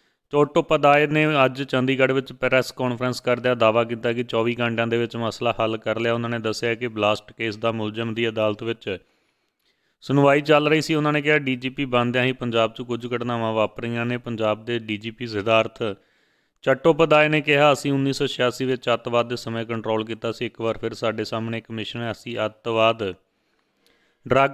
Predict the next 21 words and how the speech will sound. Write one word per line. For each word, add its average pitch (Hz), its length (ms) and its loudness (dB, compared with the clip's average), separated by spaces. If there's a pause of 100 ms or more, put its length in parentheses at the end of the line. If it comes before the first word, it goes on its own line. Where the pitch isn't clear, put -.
ਅਤੇ 160 220 2
ਹੋਰ 143 240 6
ਮੁੱਦੇ 139 300 0
ਨੂੰ 143 180 0
ਲੈ 123 140 4
ਕੇ 123 160 -6
ਲੁਧਿਆਣਾ 131 400 -2
ਦੇ 123 120 -2
ਵਿੱਚ 123 200 -6
ਕੁਝ 120 260 -6
ਅਜਿਹਾ 117 420 -2
ਹੀ 120 140 -6
ਹੋਇਆ 110 240 2
ਹੈ। 117 100 2
ਲੁਧਿਆਣਾ 117 420 -2
ਬੰਬ 110 300 -2
ਬਲਾਸਟ 110 380 -4
ਬਹੁਤ 104 380 -6
ਜ਼ਬਰਦਸਤ 104 560 -6 (140)
ਧਮਾਕਾ 110 360 -6
ਸੀ। 107 280 -4